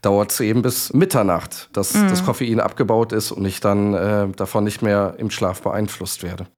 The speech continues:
Speaker 2: Ja, und wenn ein stressiger Arbeitsfamilientag auf einen wartet, möchte man dann vielleicht bestenfalls schon schlafen. Anderes ein Thema ist die Ernährung. Was habt ihr denn da herausgefunden?
Speaker 1: Also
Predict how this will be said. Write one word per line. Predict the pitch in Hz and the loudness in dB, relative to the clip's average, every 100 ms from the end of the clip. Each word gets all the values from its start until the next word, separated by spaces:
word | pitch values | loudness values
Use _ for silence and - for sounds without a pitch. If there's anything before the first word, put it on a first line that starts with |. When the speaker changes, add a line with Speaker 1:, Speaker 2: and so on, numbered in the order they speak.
| - | -6
Speaker 2:
Ja, | 202 202 | -2 0
und | 180 | 0
wenn | 160 | -2
ein | 165 | -4
stressiger | - 175 185 180 165 170 | -4 -4 -2 0 0 0
Arbeitsfamilientag | 180 190 190 - 180 175 190 190 180 | 0 0 0 -2 0 0 0 0 -2
auf | 185 185 | -2 -2
einen | 180 175 | -2 0
wartet, | 175 185 202 | 0 -2 -4
möchte | 180 - 175 | -4 -2 0
man | 175 | 0
dann | 165 170 | 0 -4
vielleicht | 190 185 - | -2 -4 -4
bestenfalls | 196 - 196 196 196 | -6 -4 -4 -4 -4
schon | 220 | -6
schlafen. | 220 208 175 160 - _ - - - - - - | -6 -4 -4 -6 -10 _ -20 -20 -20 -20 -16 -4
Anderes | 175 214 226 | -2 -2 -2
ein | 233 220 | -2 -2
Thema | 247 247 240 240 240 - | 0 2 4 2 -2 -6
ist | 202 - | -6 -2
die | |
Ernährung. | - 202 208 165 151 - - _ | 2 4 4 2 -2 -6 -20 _
Was | 190 185 | -6 -2
habt | 220 220 | 0 0
ihr | |
denn | 196 180 | 2 2
da | 185 | 2
herausgefunden? | 190 170 160 160 165 - 156 - 151 143 _ | 2 2 0 0 -4 0 0 0 -2 -4 _
Speaker 1:
Also | - 135 123 127 113 | 0 2 4 2 0